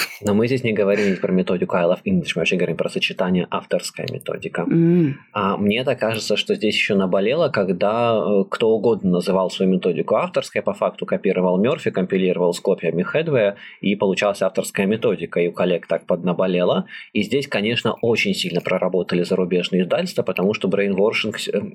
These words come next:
Speaker 2: а, а, вошинг сильный-то такой был, что вот-вот-вот хочешь научить, используй наши учебники. До сих пор у некоторых осталось, хотя они поаккуратнее стали в этом плане. Если авторская методика — это так круто, почему так мало школ в России реально работают по авторским методикам языковым,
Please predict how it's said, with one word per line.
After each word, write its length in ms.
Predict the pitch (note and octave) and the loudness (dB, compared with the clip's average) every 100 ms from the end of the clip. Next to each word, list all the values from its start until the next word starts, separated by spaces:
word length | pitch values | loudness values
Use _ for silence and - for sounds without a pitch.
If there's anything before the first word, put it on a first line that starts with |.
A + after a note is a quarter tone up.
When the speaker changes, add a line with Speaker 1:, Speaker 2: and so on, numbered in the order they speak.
| G#2+ | -4
Speaker 2:
а, 300 | F#2 G2+ F#2+ | -2 0 2
а, 40 | |
вошинг 300 | G2+ G#2 A2 | 2 2 0
сильный-то 440 | - A2+ F#2 - E2 | 0 0 0 -2 -2
такой 380 | E2 - D#2+ | -4 -2 -2
был, 260 | F2 G#2+ E3 - - | 0 0 0 -6 -10
что 220 | - G2+ | -4 -2
вот-вот-вот 680 | F2+ G2+ G2+ F#2 G#2+ - G2 | 0 0 0 -2 0 0 0
хочешь 300 | - G2 - | 0 -2 0
научить, 420 | F#2+ E2 - C3 | 0 0 -2 -2
используй 380 | - - G#2 F#2+ | -2 0 0 0
наши 320 | F2+ F#2+ G2+ G2+ - - - | -2 0 -2 -4 -10 -20 -6
учебники. 460 | G2 - B2 G#2+ - | -2 0 -2 -2 0
До 120 | F#3 | 0
сих 180 | B2 - | 0 0
пор 160 | A2+ | 0
у 40 | F#2 | 2
некоторых 500 | F2 F2+ - F#2 F#2+ | 0 -2 -2 -2 -2
осталось, 340 | F#2 E3+ F#3 | -2 0 0
хотя 240 | - G2 G#2+ | -2 -2 0
они 160 | G#2+ | 0
поаккуратнее 560 | - F2+ - G2+ F2 F2 | 0 -2 0 -2 -2 -6
стали 260 | - E2+ D2+ | -6 -6 -4
в 40 | |
этом 240 | E2 F2 | -4 -4
плане. 300 | F2+ F2 E2 - - - | -6 -6 -6 -8 -14 -4
Если 320 | G2+ E3 - | -2 0 0
авторская 420 | C#3+ C3+ - - | -2 -2 -4 -2
методика — 500 | G2 F#2+ A#2+ C#3 - F#2 | 0 2 0 0 0 0
это 140 | F#2 | 0
так 220 | F#2 - | -2 -2
круто, 360 | - D3+ G3+ - | -2 0 0 0
почему 380 | - G2 - C3+ | 0 -2 0 0
так 220 | A#2 - | 0 0
мало 320 | G2 A#2+ G2+ | 0 2 2
школ 260 | - - F#2 | 0 0 0
в 40 | |
России 400 | - F2+ - D3 | 0 -2 0 0
реально 360 | A#2+ G2 F#2+ F2 | 2 2 0 -2
работают 480 | F2 F2 E2 E2 - | 0 0 -2 -2 0
по 160 | F#2 | -2
авторским 400 | E2+ C#2 - F2 | -2 -6 -6 -6
методикам 460 | E2 B2+ G3+ A3 G#2+ | -4 0 0 2 2
языковым, 560 | F#2 F#2+ G2+ F3+ - | 2 0 0 0 0